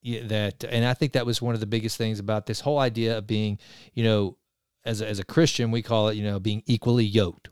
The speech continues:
We have similar values, you know, we, so, and I tell my girls all the time, because, you know, if they were to bring home someone that, say,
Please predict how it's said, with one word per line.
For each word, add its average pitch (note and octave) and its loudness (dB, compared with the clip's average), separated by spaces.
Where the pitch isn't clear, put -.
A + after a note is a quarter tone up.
We G#2+ 0
have G#2+ 0
similar C3+ 4
values, G2 2
you A2+ -2
know, G#2 0
we, A2+ -2
so, A2+ 0
and A#2+ 2
I C3+ 4
tell D#3 2
my C#3 4
girls A#2+ 2
all A2+ 2
the A2+ -2
time, A2 -2
because, A2+ -4
you B2+ -6
know, A2 -6
if B2 -6
they D3 6
were F3 6
to F3+ 2
bring D3 2
home A#2 2
someone A2 0
that, G#2 -4
say, G#2 -2